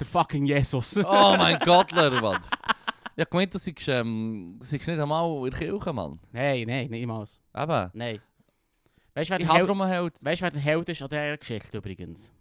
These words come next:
Speaker 1: Der Josef.
Speaker 2: Weil er einfach das hat lassen leiden, Mensch.
Speaker 1: Weil er es hat lassen leiden. Es ist im Fall an und dazu mal nicht gang und gäbe gewesen, dass du deine Frau, die von jemand anderem schwanger ist, durchfütterst.
Speaker 2: Ja.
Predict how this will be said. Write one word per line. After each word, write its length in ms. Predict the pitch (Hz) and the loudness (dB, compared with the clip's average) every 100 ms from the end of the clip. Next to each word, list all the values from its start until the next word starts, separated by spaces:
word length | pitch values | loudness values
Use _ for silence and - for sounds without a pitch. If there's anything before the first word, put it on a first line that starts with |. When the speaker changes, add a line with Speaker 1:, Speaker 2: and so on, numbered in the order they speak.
| _ - | _ -16
Speaker 1:
Der 80 | 98 | -6
Josef. 500 | 107 117 - 87 - - _ _ _ _ _ _ | -4 -2 -6 -10 -14 -20 _ _ _ _ _ _
Speaker 2:
Weil 240 | 107 107 113 | -8 -6 -4
er 60 | |
einfach 140 | 120 - | -6 -10
das 120 | 120 | -12
hat 140 | 123 | -10
lassen 260 | 104 101 110 | -8 -8 -4
leiden, 380 | 113 123 135 95 | -2 -2 -4 -8
Mensch. 320 | 90 82 - - | -8 -10 -16 -10
Speaker 1:
Weil 80 | 147 | -8
er 40 | |
es 60 | 156 | -6
hat 160 | 170 | -6
lassen 220 | 175 160 160 | -6 -4 -2
leiden. 360 | 156 180 180 | 0 0 -4
Es 140 | 135 135 | -6 -8
ist 60 | |
im 80 | 160 | -6
Fall 240 | 170 143 135 | -4 -4 -2
an 140 | 170 | -2
und 60 | 165 | -2
dazu 260 | 165 - | -2 -2
mal 120 | 156 143 | -2 -2
nicht 260 | 180 - | -2 -4
gang 260 | 175 165 165 | -2 0 0
und 120 | 156 | -2
gäbe 240 | 135 135 151 | -4 -4 -6
gewesen, 200 | - 151 131 | -6 -8 -6
dass 180 | 127 | -10
du 100 | - | -10
deine 300 | - 139 139 | -6 -2 -2
Frau, 420 | 131 - 131 135 139 | -4 -2 2 2 2
die 100 | 131 | 0
von 180 | 135 131 | -2 -2
jemand 200 | - - | -4 -4
anderem 340 | 127 135 127 | -4 -2 -6
schwanger 460 | 117 123 120 127 120 | -8 -4 -4 -4 -8
ist, 260 | 117 - | -10 -8
durchfütterst. 760 | 127 120 - 117 98 - - - | -6 -6 -6 -8 -8 -12 -18 -12
Speaker 2:
Ja. 260 | 98 104 | -8 -8